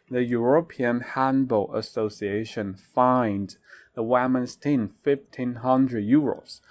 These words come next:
所以就是罚，罚钱了嘛，这个协会罚了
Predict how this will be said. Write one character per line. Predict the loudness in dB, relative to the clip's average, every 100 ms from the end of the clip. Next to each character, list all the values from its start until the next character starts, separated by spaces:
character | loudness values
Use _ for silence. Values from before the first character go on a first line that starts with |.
| -20 _
所 | 2 4
以 | 4 2 -2
就 | -4 -2
是 | 0 2 0
罚， | 0 0 2 0 -2
罚 | -2 0 0
钱 | -2 -4 -4
了 |
嘛， | -6 -6 -4
这 | -2
个 | -2
协 | -2 -8 -10
会 | -4 -4 -4
罚 | 0 2 4
了 | 4 2 0